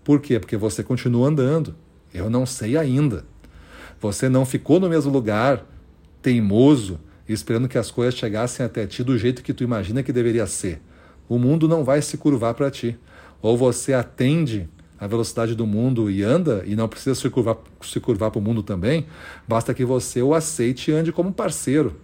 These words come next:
Mas se você não aceitar, o mundo vai te ensinar como que você deve se curvar pra ele.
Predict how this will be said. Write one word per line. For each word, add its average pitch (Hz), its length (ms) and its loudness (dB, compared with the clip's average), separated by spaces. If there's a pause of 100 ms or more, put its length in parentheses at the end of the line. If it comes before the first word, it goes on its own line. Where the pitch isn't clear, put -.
(540)
Mas 107 140 -2
se - 120 -2
você 117 340 0
não 120 200 2
aceitar, 139 580 0
o 151 120 4
mundo 120 300 0
vai 127 160 4
te 139 160 -6
ensinar 123 520 -2
como 123 300 -2
que 131 100 -4
você 123 300 -2
deve 107 240 -4
se - 220 -8
curvar 101 360 -2
pra 120 180 -2
ele. 82 200 -6